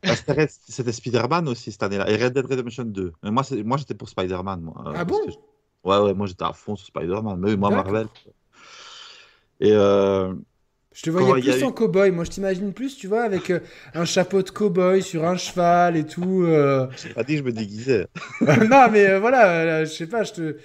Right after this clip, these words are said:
Speaker 2: je t'imagine plus dans un mood cow-boy. Vous imaginez plus Ryu en cow-boy ou en Spider-Man ?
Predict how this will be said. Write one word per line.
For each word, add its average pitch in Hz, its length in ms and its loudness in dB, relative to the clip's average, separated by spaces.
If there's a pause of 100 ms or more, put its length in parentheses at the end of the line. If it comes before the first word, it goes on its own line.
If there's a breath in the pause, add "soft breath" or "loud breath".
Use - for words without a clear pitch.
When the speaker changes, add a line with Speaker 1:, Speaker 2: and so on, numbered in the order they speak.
(240 loud breath)
Speaker 2:
je - 80 -20
t'imagine 220 400 -2
plus 330 200 -8
dans 220 200 0
un 214 80 4
mood 220 200 -2
cow-boy. 277 440 2
Vous 190 240 -6
imaginez 233 400 0
plus 220 260 -8
Ryu 226 240 -6
en 202 120 0
cow-boy 311 360 -4
ou 226 60 -2
en 208 80 -2
Spider-Man ? 180 720 -4